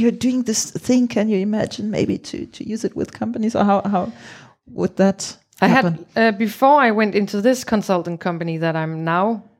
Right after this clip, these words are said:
Speaker 2: joining also as a freelancer, I, uh, it was just, like, a random job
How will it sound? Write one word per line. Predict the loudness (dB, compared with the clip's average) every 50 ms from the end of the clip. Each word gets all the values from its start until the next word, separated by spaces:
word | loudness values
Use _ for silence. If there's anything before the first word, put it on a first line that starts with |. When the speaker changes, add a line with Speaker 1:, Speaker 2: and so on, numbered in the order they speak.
| _ _ -20 -6
Speaker 2:
joining | 0 2 2 2 2 2 2 0 0
also | 0 0 0 0 0
as | -2 -2 -4
a |
freelancer, | -4 -2 -2 0 2 2 0 0 -2 -2 -2 -4 -4 -6 -10 -16 -20 -20 -20 -20 _ _ _ 0
I, | 2 4 4 4 4 4
uh, | 4 4 4 2 0 -4 -8 _ _ _ _ _ _ _ _ _ _ _ _ _ _ _ _ _ _ _ _
it | 2 2
was | 2 2 2
just, | -2 -4 -2 0
like, | 0 0 0 -2 -8 -16 _ _ _ _ _ -10 -6 -4
a | -2
random | 0 2 4 4 4 4 2 2 0 0 0
job | 2 2 2 2 2 0